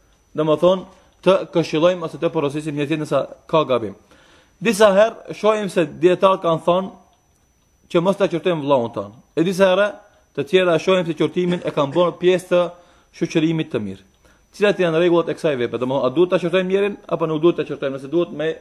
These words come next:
jetu me të? Siç jarim i kësaj, mund të themi, nëse nuk ke marrë qëndrim dhe nuk ke gjykuar në brendësinë tonë, domethënë, nuk ke, nëse në shpirtin tonë, në zemrën tonë, nuk ke marrë qëndrim dhe nuk ke gjykuar për vllahun tonë, atëherë më, është më mirë që mos ta qortosh.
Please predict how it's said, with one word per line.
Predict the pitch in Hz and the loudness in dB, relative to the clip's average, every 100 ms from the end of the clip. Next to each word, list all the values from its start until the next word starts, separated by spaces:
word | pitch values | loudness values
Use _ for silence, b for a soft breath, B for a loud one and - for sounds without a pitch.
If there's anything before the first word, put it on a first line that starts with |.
| - | -8
jetu | 135 135 160 - - | -6 -4 -6 -8 -12
me | 110 | -12
të? | 107 - b b _ | -14 -18 b b _
Siç | - 208 | -4 0
jarim | 214 208 | 2 2
i | 185 | 0
kësaj, | - 208 180 | 2 2 0
mund | 156 | -6
të | - | 0
themi, | 180 156 156 - _ _ | 0 2 -4 -8 _ _
nëse | 170 165 170 135 | -6 0 0 0
nuk | 160 220 - | -2 -2 2
ke | 190 | 0
marrë | 170 190 190 160 | 4 2 2 0
qëndrim | - 156 147 160 101 92 _ _ _ _ | -2 -2 0 0 -2 -10 _ _ _ _
dhe | 131 | -2
nuk | 156 202 | 0 2
ke | 214 185 | 2 0
gjykuar | 175 208 196 | 0 0 2
në | |
brendësinë | 170 160 170 151 | 0 0 -2 -2
tonë, | 131 117 | -4 -2
domethënë, | 131 139 | -2 -4
nuk | 151 | -8
ke, | 147 139 | -14 -8
nëse | 156 151 | -8 -8
në | 147 | -10
shpirtin | - 196 196 156 | -6 -4 -4 -4
tonë, | 139 127 | -4 -2
në | |
zemrën | 156 156 131 | -4 -4 -6
tonë, | 127 117 113 b b b | -6 -8 -14 b b b
nuk | 190 208 | -6 -2
ke | 208 | 2
marrë | 190 170 | 2 2
qëndrim | 175 160 165 143 | 0 0 0 2
dhe | |
nuk | 160 180 | 0 2
ke | 202 | 0
gjykuar | 190 214 208 185 | 0 2 2 2
për | 160 | 0
vllahun | 147 139 123 | 0 0 0
tonë, | 135 165 b b b b b b 160 | -4 -4 b b b b b b 0
atëherë | 160 196 208 214 - - - | 4 4 4 0 -10 -20 -8
më, | 156 214 - 196 | 0 0 4 2
është | - 185 | 2 -2
më | 226 | 0
mirë | 254 247 | 0 0
që | 214 | 0
mos | 208 - | 0 0
ta | 185 | 0
qortosh. | 165 151 110 - | 0 -2 -6 -6